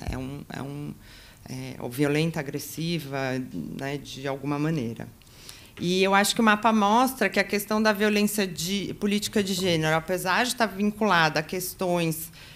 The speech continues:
ideológicas e ser catalisada pela polarização política, né, ela tem como principal mo-, motivação a misoginia, a L G B T fobia, é, pelo seu papel na manutenção do sistema político patriarcal.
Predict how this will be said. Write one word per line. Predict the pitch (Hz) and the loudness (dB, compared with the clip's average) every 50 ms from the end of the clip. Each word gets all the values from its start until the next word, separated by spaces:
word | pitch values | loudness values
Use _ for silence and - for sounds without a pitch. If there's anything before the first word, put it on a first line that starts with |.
| - - | -6 -2
ideológicas | 202 190 175 202 214 208 202 185 160 147 147 151 147 156 - - 151 139 135 - - - - - - - - | -2 2 4 6 6 8 8 8 8 8 6 6 4 0 -4 -2 -2 -2 -2 -4 -8 -14 -16 -20 -20 -14 -8
e | - 175 165 | -4 -2 0
ser | - - - 202 214 247 | 2 4 6 6 6 6
catalisada | 240 - 240 226 - 214 202 196 196 175 180 170 160 156 147 156 | 6 4 2 2 2 2 2 2 0 2 4 6 6 6 4 2
pela | 151 - 190 196 220 240 | 0 2 2 4 6 4
polarização | 233 - 214 208 190 185 170 165 160 170 160 - - 165 156 | 4 2 2 2 4 4 2 2 0 0 0 0 -2 -4 -4
política, | 160 165 160 139 151 180 214 208 - - - - 151 | -4 -4 -4 -2 -2 -2 -4 -4 -6 -6 -4 -2 0
né, | 139 143 147 160 208 208 - - - - - - - - - | 2 2 2 2 2 0 -4 -8 -18 -20 -20 -20 -18 -4 0
ela | - 180 185 190 | 4 4 4 6
tem | 190 208 233 262 | 6 6 4 6
como | 254 262 240 240 233 | 6 6 6 6 6
principal | 233 240 233 220 226 - 220 196 | 6 6 4 4 4 4 4 4
mo-, | 202 202 190 180 190 - - | 4 2 0 -2 -4 -4 0
motivação | 190 190 190 190 190 175 185 180 185 - 196 196 | 0 0 0 0 0 0 0 0 0 0 2 2
a | 202 | 4
misoginia, | 208 208 190 180 196 196 175 196 185 180 180 185 196 202 196 | 4 4 4 4 2 4 4 2 2 2 0 2 4 4 4
a | 196 | 4
L | 190 196 | 4 2
G | 185 185 | 0 0
B | 185 185 | -2 -4
T | 185 185 190 185 | -4 -4 -6 -6
fobia, | 185 - 190 165 139 160 160 156 160 165 170 190 190 - - - - - - - | -4 -4 -6 -4 -2 -2 0 2 2 2 2 2 0 -6 -12 -20 -20 -20 -20 -10
é, | - - 156 156 160 160 | -4 0 2 2 2 2
pelo | 160 - 214 214 233 262 262 | 2 4 6 6 6 6 2
seu | 269 - 240 220 | 2 2 2 4
papel | 226 262 233 233 - 226 190 185 196 208 220 233 233 | 4 4 4 4 4 4 4 6 6 6 6 8 8
na | 233 214 208 208 220 247 | 8 8 8 8 6 6
manutenção | 254 247 254 247 240 233 233 233 247 233 233 233 - 214 208 214 | 4 2 0 -2 -2 -2 -2 0 -2 -2 0 0 2 2 2 2
do | 208 | 2
sistema | - - - - 220 214 214 | -2 -2 2 4 6 6 6
político | 214 214 220 208 214 214 - - - - | 6 4 2 2 2 0 -2 -6 -10 -2
patriarcal. | - 214 208 208 208 226 240 233 - - - 160 143 139 127 131 | 2 2 2 4 4 4 4 4 2 2 4 4 4 4 2 -2